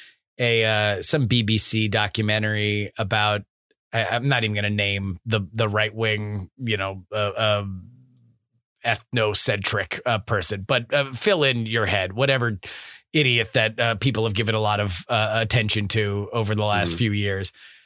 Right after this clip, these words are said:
Speaker 1: And it was like, like positioning it to a largely British audience who has never heard of him and aren't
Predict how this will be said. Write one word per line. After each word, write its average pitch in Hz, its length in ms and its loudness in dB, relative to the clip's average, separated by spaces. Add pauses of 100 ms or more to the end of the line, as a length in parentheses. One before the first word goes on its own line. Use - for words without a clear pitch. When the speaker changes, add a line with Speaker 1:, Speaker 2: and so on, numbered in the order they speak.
(160)
Speaker 1:
And 127 100 0
it 120 40 0
was 117 160 0
like, 117 260 2
like 117 220 -2 (360)
positioning 156 540 2
it 113 120 -2
to 160 140 2
a - 20 2
largely 180 340 2
British 170 380 2
audience 110 420 2
who 120 80 2
has 107 120 0
never 101 240 0
heard 101 180 0
of 98 60 -2
him 107 160 0
and 107 180 -2
aren't 104 360 0